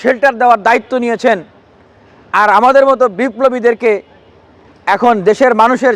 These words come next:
জানমাল রক্ষা করার জন্য, জানমালের নিরাপত্তা নিয়ে চিন্তা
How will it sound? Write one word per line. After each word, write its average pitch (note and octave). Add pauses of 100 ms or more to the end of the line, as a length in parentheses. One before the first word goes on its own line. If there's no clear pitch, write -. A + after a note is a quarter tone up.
জানমাল B3+ (440)
রক্ষা -
করার B3
জন্য, A#3 (140)
জানমালের B3+
নিরাপত্তা A#3+
নিয়ে G#3 (480)
চিন্তা C#4+